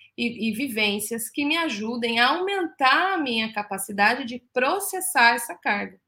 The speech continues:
de poder fazer as curvas pra cima e depois pra baixo. Então, quais são as práticas? O que que ajuda a estabilidade emocional? O cultivo da estabilidade emocional?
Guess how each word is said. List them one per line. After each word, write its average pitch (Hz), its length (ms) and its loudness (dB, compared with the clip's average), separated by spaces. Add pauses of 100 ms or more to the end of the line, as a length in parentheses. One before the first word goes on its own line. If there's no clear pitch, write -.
(640)
de 214 120 -8
poder 226 380 2
fazer 240 340 -2
as 247 220 -2
curvas 190 400 -6
pra 240 180 0
cima 240 520 -4 (100)
e 277 100 -8
depois 214 380 -6
pra - 160 -6
baixo. 185 440 -4 (320)
Então, 302 240 -2
quais 494 300 0
são 330 240 0
as 302 200 -6
práticas? 214 680 0
O 214 100 -10
que 330 160 -6
que 359 100 -6
ajuda 254 800 -4
a 196 120 0
estabilidade 202 800 -4
emocional? 190 640 -4 (220)
O 214 180 -4
cultivo 294 880 2
da 196 140 -4
estabilidade 190 800 -4
emocional? 185 640 -4